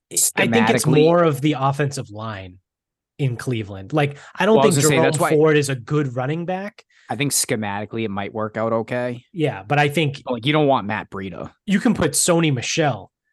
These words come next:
Speaker 1: on, on the Browns right now, and he's gonna fucking do well,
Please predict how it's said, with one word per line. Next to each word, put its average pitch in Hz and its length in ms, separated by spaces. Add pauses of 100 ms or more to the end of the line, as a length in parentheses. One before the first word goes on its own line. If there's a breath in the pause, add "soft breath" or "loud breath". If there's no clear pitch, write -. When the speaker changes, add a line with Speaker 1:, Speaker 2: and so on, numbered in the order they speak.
(220)
Speaker 1:
on, 135 320
on 143 180
the 139 80
Browns 135 420
right 131 180
now, 117 300
and 107 100
he's 143 220
gonna 123 200
fucking 110 380
do 107 160
well, 92 380